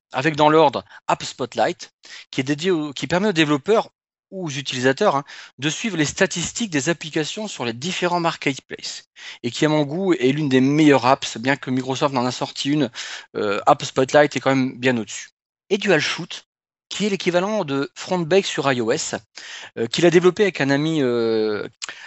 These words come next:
en mai deux mille douze, il ouvre son blog où on y retrouve principalement des articles en anglais, euh, autour des technologies de développement. Alors, notre perso me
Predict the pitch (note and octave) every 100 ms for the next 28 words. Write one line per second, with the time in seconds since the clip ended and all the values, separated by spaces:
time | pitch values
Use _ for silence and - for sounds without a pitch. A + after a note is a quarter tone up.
0 | - - C3 E3 F#3 F3 E3 A3 G3+ E3
1 | D3+ F#3 F3 D#3 D#3 C#3+ F3+ E3+ - E3+
2 | G3+ - _ C#3 C#3+ - C#3+ - D#3+ D#3
3 | D3+ D3 E3+ D3 C3 C#3 - E3 - C#3
4 | C#3 C3 C3+ F#3+ - _ _ _ A2 A2
5 | - C#3 C#3+ E3 B2+ A#2 A#2 C3 B2 A#2
6 | A#2 D3 A#2+ G#2+ G2+ D#2+ _ _ - G#2
7 | C#2 _ _ - A#2+ - A#2 G#2+ - C#3
8 | D3+ - _ _ _ _ _ A#2 A#2+